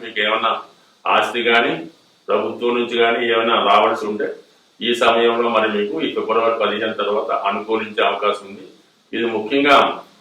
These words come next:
ప్రభుత్వ ఉద్యోగం ఆశిస్తున్న వారికి కానీ, ప్రభుత్వంలో పదవులు ఆశిస్తున్న వారికి కానీ, లేదంటే వారసత్వంగా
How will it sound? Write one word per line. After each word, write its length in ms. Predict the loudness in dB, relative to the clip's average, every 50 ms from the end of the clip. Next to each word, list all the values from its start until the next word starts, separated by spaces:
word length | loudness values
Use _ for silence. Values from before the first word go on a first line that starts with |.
| _ _ -2
ప్రభుత్వ 420 | 0 0 0 0 -2 -2 2 2 4 4 2
ఉద్యోగం 400 | 0 0 2 4 4 6 4 2 2 2 0
ఆశిస్తున్న 440 | 0 0 -2 -6 -6 -6 -4 -2 0 2 4
వారికి 220 | 4 4 4 2 0
కానీ, 180 | -2 -2 -4 -8 -12 -18 -20 _ _ _ _ _ _ _ -2
ప్రభుత్వంలో 600 | 0 2 2 2 2 0 0 0 0 0 2 2 4 4 4 6
పదవులు 420 | 6 6 6 6 4 4 2 2 0 -4 -6 -12 -18 _ _ -4 0 2 2
ఆశిస్తున్న 420 | 2 0 -2 -4 -6 -4 -2 2 4 4
వారికి 220 | 4 4 4 2 2
కానీ, 220 | 0 0 0 -2 -4 -6 -10 -14 -20 _ _ _ _ _ -6
లేదంటే 260 | -2 -2 0 2 2 4 6 6
వారసత్వంగా 640 | 6 6 4 4 2 0 -2 -2 -2 -2 0 0